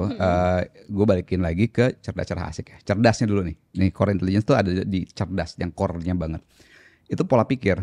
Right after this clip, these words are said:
Speaker 2: ya, logika. Semua orang merasa, eh, ini apa, logika tuh sebenarnya ada aturannya. A-, logika berpikir, aturan berpikir tuh ada gitu. Nah, masalahnya kita nggak pela-,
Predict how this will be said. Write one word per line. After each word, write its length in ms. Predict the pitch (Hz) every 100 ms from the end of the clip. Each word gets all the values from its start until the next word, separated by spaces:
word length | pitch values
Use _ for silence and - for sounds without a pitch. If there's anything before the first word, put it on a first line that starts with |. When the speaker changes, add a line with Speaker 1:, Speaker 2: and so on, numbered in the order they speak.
| 107 -
Speaker 2:
ya, 240 | 85 95 -
logika. 580 | 113 117 113 120 135 - - _ _
Semua 480 | - 113 107 98
orang 140 | 95 147
merasa, 420 | 107 87 135 - _ _ _ -
eh, 260 | 90 87 82
ini 220 | - 107 110 - -
apa, 340 | - 90 104 - _ -
logika 340 | 123 120 110 135
tuh 140 | 170
sebenarnya 200 | 156 147
ada 80 | 90
aturannya. 480 | - 87 85 87 87 92 -
A-, 180 | - -
logika 320 | 98 98 87
berpikir, 400 | 92 - 85 98
aturan 240 | 87 - 87
berpikir 360 | 87 - 82
tuh 100 | 95
ada 400 | 127 92 87 80 -
gitu. 320 | 76 82 80 80 - _ _
Nah, 100 | -
masalahnya 360 | 85 85 90 104
kita 140 | 117
nggak 180 | 123 92
pela-, 200 | 95 85